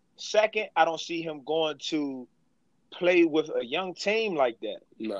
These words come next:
Speaker 2: it wouldn't make no sense. He got, I
Speaker 1: It,
Speaker 2: mean,
Speaker 1: it
Speaker 2: he,
Speaker 1: wouldn't make sense.
Speaker 2: he, he play-, look, he playing with some Lakers now. He, I know he don't like 'em.
Speaker 1: <laughs> Exactly.
Speaker 2: Like, like, he don't like one of 'em. I know Nance play well, but
Speaker 1: I, I,
Speaker 2: no.
Speaker 1: I, I don't, I don't think, oh, hold,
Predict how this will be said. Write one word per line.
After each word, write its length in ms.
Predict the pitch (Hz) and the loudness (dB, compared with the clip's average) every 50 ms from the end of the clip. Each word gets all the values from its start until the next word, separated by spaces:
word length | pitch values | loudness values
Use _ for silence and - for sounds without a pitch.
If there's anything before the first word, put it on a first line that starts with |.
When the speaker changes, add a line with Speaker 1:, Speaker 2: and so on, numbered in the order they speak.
| 92 95 | -8 -8
Speaker 2:
it 40 | 98 | -8
wouldn't 160 | 110 113 110 104 | -6 -6 -6 -6
make 100 | 104 101 | -8 -8
no 100 | 104 98 | -8 -10
sense. 280 | - - 98 92 92 | -10 -8 -8 -8 -6
He 80 | 117 127 | -6 -4
got, 280 | - 147 - 117 - _ - | 2 4 4 4 4 _ 4
I 60 | - | 4
Speaker 1:
It, 40 | 196 | 6
Speaker 2:
mean, 40 | - 220 | 8 6
Speaker 1:
it 40 | 220 | 6
Speaker 2:
he, 60 | 220 | 8
Speaker 1:
wouldn't 220 | 247 240 240 240 | 6 6 4 2
make 140 | 233 233 226 | -2 -6 -6
sense. 600 | - - - 330 415 415 302 190 - - - - _ _ - | -6 -6 -6 -6 -6 -6 -6 -8 -10 -14 -20 -20 _ _ -4
Speaker 2:
he, 160 | - 131 117 | -4 -4 -2
he 140 | 113 123 139 | -4 -6 -8
play-, 320 | - - 147 147 131 - | -6 -2 0 0 0 0
look, 240 | 117 131 131 117 104 92 - - - - - | 0 0 2 0 0 -4 -10 -16 -20 -16 -12
he 140 | - 147 160 | -8 -8 -8
playing 300 | - - 165 156 147 139 | -4 -2 -2 -2 -2 -2
with 100 | 139 139 | -4 -6
some 140 | - 139 131 | -6 -6 -4
Lakers 320 | 135 135 139 135 131 123 123 | -2 -2 -4 -4 -6 -6 -4
now. 300 | 131 135 143 135 120 113 | -2 -2 -2 -2 -2 -4
He, 200 | 110 107 107 104 - | -4 -6 -6 -8 -8
I 60 | 101 | -6
know 160 | 101 107 104 | -6 -6 -6
he 80 | 101 101 | -4 -4
don't 160 | 101 95 95 | -6 -6 -6
like 200 | 92 95 92 90 - | -8 -8 -10 -10 -12
'em. 80 | - - _ _ _ _ _ _ _ _ - | -16 -20 _ _ _ _ _ _ _ _ 4
Speaker 1:
<laughs> 80 | - - | 6 6
Exactly. 680 | 196 160 - - 185 202 233 202 175 160 135 123 - _ | 6 6 6 6 6 6 6 2 2 0 -2 -4 -6 _
Speaker 2:
Like, 240 | - 120 113 113 98 | -2 -2 -2 0 0
like, 120 | 117 120 143 | -2 0 2
he 60 | 156 | 4
don't 180 | 156 143 139 | 4 4 2
like 140 | 131 123 113 | 2 -2 -4
one 180 | 113 123 131 123 | -4 -6 -6 -8
of 100 | 110 92 | -10 -12
'em. 100 | 95 90 - _ _ _ _ _ _ _ _ _ - | -14 -20 -20 _ _ _ _ _ _ _ _ _ -14
I 80 | 110 | -10
know 100 | 113 113 | -10 -8
Nance 300 | 107 107 117 120 120 113 | -8 -6 -6 -6 -6 -8
play 240 | - - 120 113 107 | -8 -8 -6 -6 -6
well, 280 | 104 104 101 92 - _ _ _ _ - | -6 -6 -8 -10 -10 _ _ _ _ -12
but 180 | 101 98 95 - _ _ _ _ _ _ - | -10 -10 -10 -10 _ _ _ _ _ _ 6
Speaker 1:
I, 220 | 151 165 - 180 196 | 6 8 8 8 6
I, 20 | |
Speaker 2:
no. 100 | 240 233 | 6 6
Speaker 1:
I, 260 | - - 175 - - 196 | 2 2 0 -2 -4 -4
I 20 | |
don't, 160 | 208 202 - _ _ _ _ - | -4 -6 -10 _ _ _ _ -6
I 80 | 139 170 | -4 -4
don't 180 | 190 190 - | -4 -6 -8
think, 240 | - 185 175 170 165 _ - | -10 -12 -10 -12 -10 _ -4
oh, 220 | 220 196 131 - - | -2 -2 -4 -8 -8
hold, 320 | - 180 175 151 123 117 | -4 -2 -2 -2 -2 -6